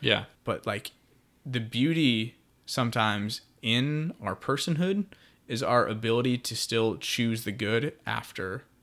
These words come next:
Speaker 2: falling.
Speaker 1: Right. Yeah.
Speaker 2: Yeah. I think that's pretty powerful.
Speaker 1: Yeah, our past is definitely what creates our future.
Speaker 2: Yeah.
Speaker 1: Yeah.
Speaker 2: Yeah. And meanwhile, so after that, Jeanette is having trouble sleeping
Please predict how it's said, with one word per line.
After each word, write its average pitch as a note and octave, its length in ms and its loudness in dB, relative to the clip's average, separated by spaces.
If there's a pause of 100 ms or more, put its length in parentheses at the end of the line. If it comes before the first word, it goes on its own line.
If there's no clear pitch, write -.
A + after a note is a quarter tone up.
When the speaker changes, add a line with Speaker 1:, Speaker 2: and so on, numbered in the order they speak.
(120)
Speaker 2:
falling. - 520 -10 (180)
Speaker 1:
Right. G#2+ 240 -2 (720)
Yeah. A2+ 240 -4 (180)
Speaker 2:
Yeah. G#2 80 -4
I G#2+ 40 0
think G#2 100 -2
that's G#2+ 180 -4 (200)
pretty G#2 180 -4
powerful. - 380 -8
Speaker 1:
Yeah, G#2+ 60 -2
our G#2 120 -2
past G#2 460 -8
is G#2 140 -10
definitely G#2 500 -10
what G#2 180 -8
creates - 460 -12
our A2 60 -12
future. G#2+ 460 -10 (240)
Speaker 2:
Yeah. F#2+ 240 -6 (400)
Speaker 1:
Yeah. A2+ 220 -8 (880)
Speaker 2:
Yeah. C3+ 360 -2
And A#2 120 -2
meanwhile, B2 560 2
so - 180 -4
after A#2+ 340 4
that, G2+ 440 0 (1120)
Jeanette A#2+ 500 2
is C3+ 120 -4
having G#2+ 260 -2
trouble - 240 -8
sleeping - 500 -6